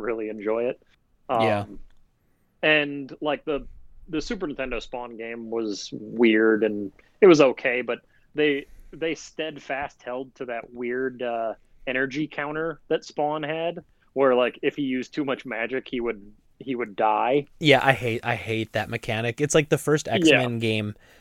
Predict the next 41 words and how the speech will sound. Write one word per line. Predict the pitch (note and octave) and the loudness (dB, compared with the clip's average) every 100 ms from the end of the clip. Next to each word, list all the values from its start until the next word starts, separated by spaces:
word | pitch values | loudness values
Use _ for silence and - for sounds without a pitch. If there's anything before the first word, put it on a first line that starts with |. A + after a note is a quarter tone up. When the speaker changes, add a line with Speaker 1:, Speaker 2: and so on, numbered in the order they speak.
| _ | _
Speaker 2:
for | - B2+ | -4 -4
Sega | - A#2 A2 | 0 0 0
Genesis. | G2+ G#2 A2 B2+ C3 - - _ _ _ | 0 -2 0 -2 -2 -6 -12 _ _ _
It, | E3 - | -2 2
it's | E3+ - - - | 0 0 -2 6
arguably, | F3+ F#3 F3+ D3 | 6 6 2 0
it's | |
pretty | - C3+ | 2 -2
clunky | - C3 C3 A#2 | 0 -4 -4 -6
now, | G#2 G#2+ B2 C3 _ _ - | -4 -2 -4 -6 _ _ -8
amazing | B2+ A#2+ C3+ C#3+ | 0 2 4 4
at | C3+ B2+ | 2 0
the | |
time, | - A#2 G#2+ B2+ D#3 _ _ _ | -4 -4 -4 -2 -4 _ _ _
except | C3 - - B2 - C3 | -2 0 2 0 0 0
you | C3+ | 2
had | A#2+ | 2
limited | A2 A#2+ B2+ B2+ | 0 2 4 2
mutant | G#2+ A2+ - | 0 -4 -4
abilities. | G#2 G2 F2 - - - | -6 -8 -8 -12 -14 -12
So | - - D3 | 0 4 4
literally | C3+ D3+ D#3+ F3+ F3 | 6 4 6 8 6
Speaker 1:
<laughs> | D3+ | 8
Speaker 2:
Wolverine's | D3 D3+ D#3+ D3+ C3+ | 8 8 6 4 2
mutant | C#3 A#2+ | 0 0
ability | A2+ A#2 | 2 2
in | C3+ | 2
that | C3+ | 2
game | C#3+ C#3+ D#3 | 4 4 6
was | C3+ A2 - _ _ _ _ | 2 0 -2 _ _ _ _
stabbing | - - - A#2+ A2 C3 D3 | -6 -4 0 2 4 2 0
stuff | - D3+ D#3+ | 2 2 4
with | C3 | 0
his | A2 | -2
claws, | - C3+ A2 C3+ | 0 2 4 2
which | B2 - | -2 -6
is | G#2+ - - - - - | -6 -8 -10 -20 -12 -4
an | B2+ | 0
issue | B2+ - A2+ | 0 0 -2
in | G2+ | -2
itself. | - C#3 A#2+ - | 2 4 4 0